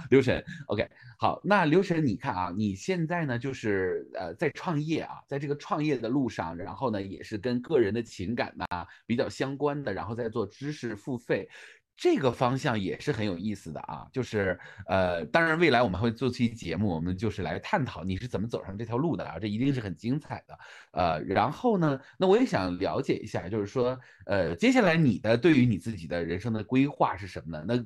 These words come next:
当然就是，如果从教练的角度我们去看这件事儿，你会怎么看？对，因为教练不就是去问你要不，要什么嘛，对不对？然后你要去到哪里，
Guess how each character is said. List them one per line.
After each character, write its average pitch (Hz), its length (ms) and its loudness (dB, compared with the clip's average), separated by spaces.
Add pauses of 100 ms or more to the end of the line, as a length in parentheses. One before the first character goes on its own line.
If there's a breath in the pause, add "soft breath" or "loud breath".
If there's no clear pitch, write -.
(120)
当 143 140 4
然 107 260 2 (140)
就 127 100 2
是， 110 320 0 (300 loud breath)
如 151 100 8
果 185 80 8
从 139 160 4
教 202 200 4
练 165 120 6
的 127 80 0
角 117 200 0
度 117 100 2
我 101 60 2
们 80 100 -6
去 107 60 -4
看 107 180 -2
这 98 100 0
件 92 140 -2
事 104 120 -4
儿， - 120 -8 (240 loud breath)
你 104 100 2 (120)
会 127 100 2
怎 107 100 2
么 82 80 -8
看？ 98 240 -4 (140)
对， 143 160 8
因 170 140 6
为 214 40 6
教 220 140 6
练 190 180 4
不 143 80 2
就 156 140 4
是 120 320 0
去 - 140 -2
问 127 180 6
你 95 60 0
要 107 160 0
不， 120 160 0
要 127 240 4
什 92 120 -4
么 87 120 -4
嘛， 82 200 -4
对 107 80 -4
不 87 80 -4
对？ 85 160 -2
然 98 120 -2
后 110 140 -2
你 101 100 0
要 104 180 0
去 - 160 -4
到 123 140 4
哪 87 120 0
里， 98 220 -4